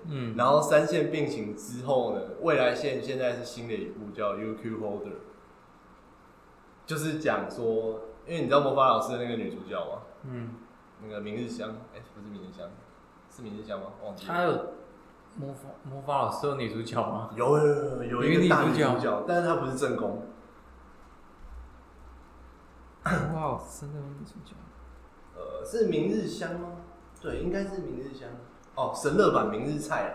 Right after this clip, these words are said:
Speaker 2: 对不起。
Speaker 1: 嗯。
Speaker 2: 好，反正这个角色是魔法老师那个世界观最重要的角色。
Speaker 1: 嗯。
Speaker 2: 因为他可以破除一切魔法，他有破魔的能力。然后整个故事线在魔法老师的结尾的地方被拆成两条。
Speaker 1: 嗯。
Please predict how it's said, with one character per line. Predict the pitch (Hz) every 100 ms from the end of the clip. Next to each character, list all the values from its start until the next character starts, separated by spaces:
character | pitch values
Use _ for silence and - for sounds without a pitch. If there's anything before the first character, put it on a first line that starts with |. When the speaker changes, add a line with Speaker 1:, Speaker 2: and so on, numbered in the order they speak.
| -
Speaker 2:
对 | 117
不 | 117
起。 | 123
Speaker 1:
嗯。 | - - -
Speaker 2:
好， | - - - -
反 | 135
正 | 185 185 180 - - -
这 | - 190
个 | 151
角 | 127 98
色 | - 139 127
是 | - 127 120
魔 | 117 117
法 |
老 | 123 104
师 | - 113
那 | 113
个 |
世 | 113 113
界 | 107
观 | 107 107
最 | 113
重 | 110 104
要 | 95
的 | -
角 | -
色。 | - - - -
Speaker 1:
嗯。 | 131 117 110 117
Speaker 2:
因 | 135
为 | 131 135
他 | 127
可 | 127 110
以 | 101 -
破 | - 113
除 | - 98
一 |
切 | 98 101
魔 | 90 82 85
法， | - - - - - -
他 | 113
有 | 101 -
破 | -
魔 | 113 95 92 98
的 | 95
能 | 90 95
力。 | - 87 - - - -
然 | 104 131
后 | 135 120 - - - -
整 | 113
个 | 110 113 110
故 | 147
事 | - 147
线 | - 147 120 120
在 | 135 127 113
魔 | 113 117
法 |
老 | 117 104
师 | 110
的 | 104
结 | 107 104
尾 | 104 95
的 |
地 | 101
方 | 101 98
被 | 107
拆 | 107 117
成 | 107 98
两 | 98 -
条。 | - 117 - - - -
Speaker 1:
嗯。 | 120 104 -